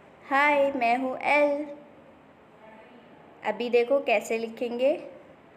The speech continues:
पहले कैपिटल एल लिखेंगे, स्ट्रेट लाइन, then a sleeping line। स्लीपिंग लाइन क्यों? क्योंकि वो लाइन नीचे की तरफ सो रही है इसलिए, ठीक है?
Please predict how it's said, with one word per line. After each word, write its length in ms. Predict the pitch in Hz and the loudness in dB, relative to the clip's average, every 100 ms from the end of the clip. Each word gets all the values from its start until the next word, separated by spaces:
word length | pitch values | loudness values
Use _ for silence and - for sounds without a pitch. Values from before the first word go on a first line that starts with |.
| - - - - - - - - - | -20 -20 -20 -20 -20 -20 -20 -20 -6
पहले 220 | 214 214 254 | 0 0 0
कैपिटल 560 | 254 226 233 233 233 | -2 -2 -4 -2 0
एल 180 | 214 196 | 0 0
लिखेंगे, 480 | 185 - 180 170 190 - | -8 -10 -8 -8 -10 -14
स्ट्रेट 500 | - - 220 208 214 | -18 -8 -2 -2 -2
लाइन, 460 | 226 226 240 311 440 - - - - - - - | 0 2 2 0 -2 -10 -20 -20 -20 -20 -20 -4
then 220 | 220 202 262 | 0 2 0
a 80 | 339 | -4
sleeping 520 | - 294 294 302 254 202 | -6 -4 -2 -2 -2 -2
line। 280 | 160 151 202 - - - - - | -4 -6 -10 -16 -20 -20 -20 -18
स्लीपिंग 380 | - 226 220 240 | -8 -6 -6 -6
लाइन 240 | 247 240 247 254 | -4 -4 -4 -4
क्यों? 180 | 320 415 - - - - - | -4 -4 -10 -20 -20 -20 -16
क्योंकि 200 | 220 226 | -10 -2
वो 120 | 233 | 0
लाइन 340 | 233 233 269 330 | 2 0 2 0
नीचे 280 | 294 269 262 | 0 -4 -8
की 100 | 262 | -6
तरफ 260 | 269 311 | -2 -2
सो 340 | - - 247 220 | -4 -2 0 0
रही 240 | 202 180 170 | 0 -2 -4
है 200 | 185 208 | -6 -10
इसलिए, 300 | 214 - 196 | -16 -12 -12
ठीक 280 | 185 220 - | -10 -14 -2
है? 160 | 339 | 0